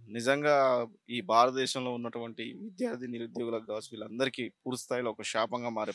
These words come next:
పరిస్థితి కనబడుతుందని మనం ఈ పదేండ్ల వల్ల ఈ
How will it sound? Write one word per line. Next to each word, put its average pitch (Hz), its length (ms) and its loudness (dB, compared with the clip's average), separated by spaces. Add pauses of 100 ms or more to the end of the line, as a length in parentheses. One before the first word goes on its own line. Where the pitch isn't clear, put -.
పరిస్థితి 98 300 -4
కనబడుతుందని 110 640 -8 (420)
మనం 117 380 2 (180)
ఈ 127 240 -2
పదేండ్ల 170 360 10
వల్ల 156 220 6
ఈ 127 260 2